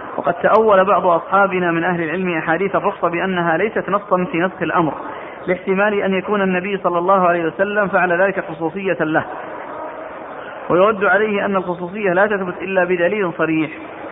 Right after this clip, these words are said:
وأيضا فإن حديث جابر المفصل الذي نقلناه من مسند أحمد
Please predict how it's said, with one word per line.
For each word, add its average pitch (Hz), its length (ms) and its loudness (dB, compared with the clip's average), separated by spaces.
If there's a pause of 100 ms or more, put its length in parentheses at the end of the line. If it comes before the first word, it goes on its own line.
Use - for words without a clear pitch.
(440)
وأيضا 196 340 4
فإن 185 420 0
حديث 180 300 -2
جابر 180 340 2
المفصل 185 460 -2
الذي 175 380 -2
نقلناه 170 420 0
من 170 200 -4
مسند 160 240 -4
أحمد 185 360 -4